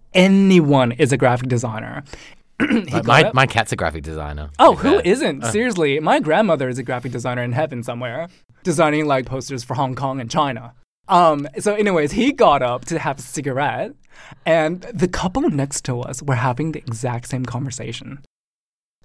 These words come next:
Speaker 2: No.
Speaker 1: Yes. These two ladies were going on about how, "Oh, God, I don't wanna be U X, U I designer anymore. Being the front-end designer is so bad." Mind you, that's a good paying job.
Speaker 2: Oh.
Speaker 1: Like, user experience,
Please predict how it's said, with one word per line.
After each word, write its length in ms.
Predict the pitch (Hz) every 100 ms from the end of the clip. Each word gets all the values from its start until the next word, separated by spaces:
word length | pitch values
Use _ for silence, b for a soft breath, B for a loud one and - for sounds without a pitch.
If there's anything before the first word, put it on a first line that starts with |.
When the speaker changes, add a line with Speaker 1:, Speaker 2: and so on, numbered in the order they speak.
| -
Speaker 2:
No. 580 | 113 117 - 78 76 -
Speaker 1:
Yes. 520 | 165 160 123 - - _ b b -
These 180 | 180
two 160 | 185 240
ladies 360 | 175 156 180 151
were 60 |
going 280 | 139 143 147
on 160 | 135 147
about 220 | 139 123
how, 240 | 131 127 B B B
"Oh, 280 | 165 180 170
God, 220 | 160 160
I 60 | 160
don't 120 | 170
wanna 160 | 170 170
be 120 | 165
U 320 | 143 151 147
X, 220 | 143 143
U 160 | 160 131
I 140 | 127
designer 380 | 131 135 131 127
anymore. 480 | 131 131 131 135 143 143 B
Being 160 | 180 175
the 80 | 190
front-end 380 | - 147 151 147
designer 340 | 139 143 135
is 80 | 123
so 120 | 139
bad." 160 | 131 131
Mind 300 | 165 190 170
you, 180 | 165 - - _ _ _ _ -
that's 360 | 123 139 220 359
a 60 |
good 320 | 139 143 143 139
paying 240 | 139 120
job. 440 | 113 107 113 - - - -
Speaker 2:
Oh. 460 | 92 123 98 73 73 - - -
Speaker 1:
Like, 320 | 196 175 - - -
user 280 | 175 165 143
experience, 640 | 127 - 170 165 160 147